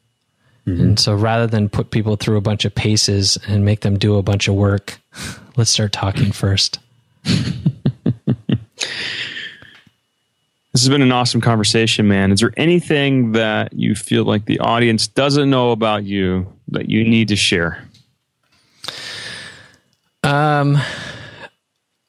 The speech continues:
Speaker 2: I don't know. I think I'm pretty much an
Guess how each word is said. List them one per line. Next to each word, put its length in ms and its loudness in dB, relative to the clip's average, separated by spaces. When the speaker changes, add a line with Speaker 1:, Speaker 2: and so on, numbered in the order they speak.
Speaker 2:
I 400 0
don't 240 4
know. 280 4
I 120 2
think 260 0
I'm 240 2
pretty 400 0
much 300 2
an 100 0